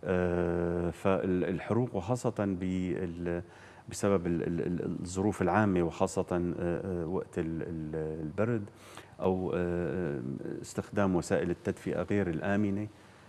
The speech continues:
آه، فطبعًا هذا كلياته رح يزيد من نسبة حدوث ال-، ال-، الحروق. آه، طبعًا ال-، الحروق بشكل عام، آه، آه،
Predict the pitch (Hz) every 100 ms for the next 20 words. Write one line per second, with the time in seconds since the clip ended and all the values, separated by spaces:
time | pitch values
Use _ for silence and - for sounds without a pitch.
0 | - - 87 87 87 85 85 85 78 95
1 | 101 95 92 92 - 98 98 95 82 87
2 | 85 104 113 92 90 92 92 - 87 90
3 | - 78 80 80 82 - - - - -
4 | - 80 76 - - - - - - 95
5 | 92 92 90 120 120 120 - 95 92 90
6 | 90 90 87 87 85 76 76 78 71 76
7 | - 78 - 110 117 92 98 104 104 87
8 | 117 127 123 98 95 95 92 92 92 92
9 | 101 - - - - - - - - -
10 | -